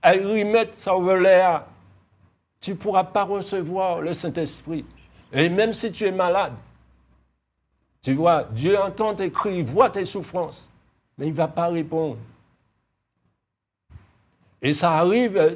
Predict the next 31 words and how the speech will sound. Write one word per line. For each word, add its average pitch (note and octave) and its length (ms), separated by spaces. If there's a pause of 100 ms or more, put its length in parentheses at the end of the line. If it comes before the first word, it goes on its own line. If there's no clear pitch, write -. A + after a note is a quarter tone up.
des A2+ 140
moments D3+ 360
comme, C#3 220
euh, - 540
ces C#3 180
dix C#3 160
lépreux. F#3 540 (1120)
Jésus B2+ 400
a A#2+ 80
guéri, F#3 480 (540)
mais C3 100
il D#3+ 40
n'y E3 80
a F3 120
qu'un G3+ 160
seul A3+ 480
lépreux G3 360
qui G3 100
est F3+ 40
revenu. G#3+ 680 (1300)
Il C#3+ 160
est F#3+ 60
revenu, A#3 680 (680)
et D3 160
ainsi, G#3+ 540 (340)
il D3 140
est D#3+ 100
devenu G#3+ 460
enfant F#3+ 280
de E3+ 140
Dieu. D#3+ 320